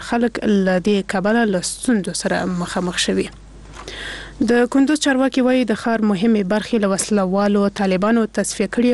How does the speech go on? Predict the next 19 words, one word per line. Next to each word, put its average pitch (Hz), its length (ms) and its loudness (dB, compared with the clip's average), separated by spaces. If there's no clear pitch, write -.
او 226 120 0
په 196 200 0
ځینو 196 280 2
برخو 220 240 -2
کې 220 160 0
لا 190 120 0
هم 190 100 2
جګړه 190 320 0
روانه 185 320 0
ده. 196 60 0
د 208 140 2
دغه 214 180 2
ولایت 220 320 0
د 202 240 4
والي 208 240 2
ویان 233 340 4
سید 208 340 0
محمود 196 380 2
دانش 214 340 2